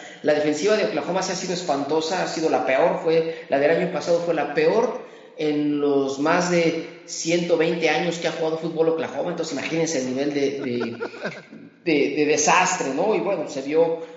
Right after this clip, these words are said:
Speaker 1: se vio que, eh, la mayoría de equipos le anotaron fácilmente. Kansas le anotó cuarenta, Longhorns le anotó cuarenta y ocho.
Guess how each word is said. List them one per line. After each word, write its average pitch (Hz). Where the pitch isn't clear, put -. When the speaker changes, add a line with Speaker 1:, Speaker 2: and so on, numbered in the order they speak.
Speaker 1:
se 139
vio 156
que, 139
eh, 113
la 139
mayoría 139
de 160
equipos 160
le 143
anotaron 147
fácilmente. 151
Kansas 143
le 139
anotó 143
cuarenta, 143
Longhorns 139
le 139
anotó 131
cuarenta 143
y 175
ocho. 165